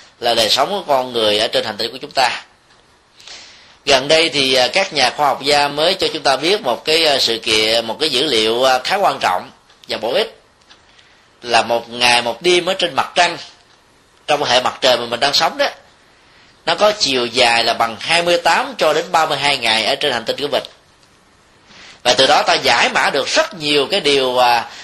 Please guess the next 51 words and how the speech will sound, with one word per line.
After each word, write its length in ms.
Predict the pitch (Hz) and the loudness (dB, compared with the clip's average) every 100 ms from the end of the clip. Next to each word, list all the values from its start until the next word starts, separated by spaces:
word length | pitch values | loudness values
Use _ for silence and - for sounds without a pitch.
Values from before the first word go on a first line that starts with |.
| - | -8
Đức 100 | 190 | -2
Phật 160 | - 139 | -2 2
nói 260 | 165 220 | 2 2
về, 540 | 208 135 127 120 117 117 | 0 0 2 2 2 2
à, 160 | 113 | 2
hành 300 | 110 131 117 110 | 2 -2 -4 -4
tinh 220 | 156 147 | -4 -2
của 160 | 143 | -4
chư 160 | 156 151 | -4 -4
thiên. 260 | 147 160 147 - _ _ _ _ _ - - - | -2 -2 -2 -10 _ _ _ _ _ -20 -20 -10
Là 100 | - | -2
có, 360 | 120 185 208 226 | 0 4 4 4
à, 360 | 190 160 156 151 | 4 2 2 0
có 240 | 185 220 | 0 0
cái 220 | 196 214 | 0 0
loại, 360 | 165 117 127 143 | 2 2 2 2
à, 240 | 143 139 | 2 0
chư 160 | 139 160 | 0 -2
thiên 280 | 165 170 180 | 0 0 0
đó, 80 | 226 - - - - - | -4 -8 -20 -20 -20 -2
một 300 | 127 131 131 | 0 0 -2
ngày 300 | 139 135 135 | 0 2 0
một 220 | 131 175 | -4 -2
đêm 260 | 180 190 | 0 0
của 140 | 170 202 | 0 -2
họ 300 | 117 110 139 | 2 2 2
đó 60 | |
là 160 | 170 135 | 0 -4
bằng 300 | 123 117 113 | -4 -4 -2
một 280 | 117 - - | -4 -4 0
trăm 260 | 196 190 | 0 2
năm 220 | 185 185 143 - _ | 0 -2 -6 -20 _
của 100 | 120 | -8
chúng 180 | 131 175 | -8 -2
ta. 280 | 165 147 107 - _ _ _ - _ - | 0 0 -2 -14 _ _ _ -20 _ -8
Còn 180 | 110 | -6
có 140 | 98 190 | 0 0
cảnh 240 | - 131 190 | 2 -2 0
giới 240 | 214 277 | 2 2
đó, 120 | 285 123 | 0 -2
một 180 | 120 123 | -6 -4
ngày 280 | 131 127 | 0 2
một 160 | 123 117 | 2 0
đêm 140 | 175 | -2
của 80 | 180 | 0
họ 280 | 135 113 123 | 2 2 2
nó 100 | 170 | 0
bằng 240 | 139 117 | 0 0
đến 120 | 120 170 | -2 -2
một 220 | 117 - | -4 2
trăm 280 | 175 170 | 0 0